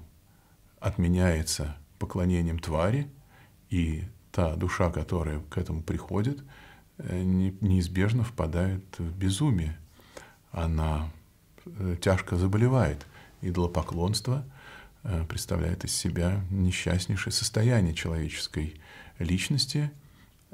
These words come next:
изменившей поклонение тому, кому достойно и праведно поклоняться, на то, что ниже самого человека по его тварному достоинству.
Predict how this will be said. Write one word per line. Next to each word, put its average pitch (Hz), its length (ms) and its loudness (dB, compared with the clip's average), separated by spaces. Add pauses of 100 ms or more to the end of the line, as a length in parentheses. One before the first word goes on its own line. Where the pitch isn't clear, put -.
(120)
изменившей 101 920 6 (500)
поклонение 85 800 2 (1400)
тому, 82 460 4 (340)
кому 85 320 0
достойно 80 600 0
и - 160 -4
праведно 87 480 0
поклоняться, 139 800 -2 (460)
на 85 560 2 (260)
то, 107 220 0
что 104 480 0 (240)
ниже 117 440 8
самого 98 360 2
человека 98 640 2 (160)
по 85 100 -6
его 80 240 -2
тварному 82 520 2
достоинству. 82 720 -4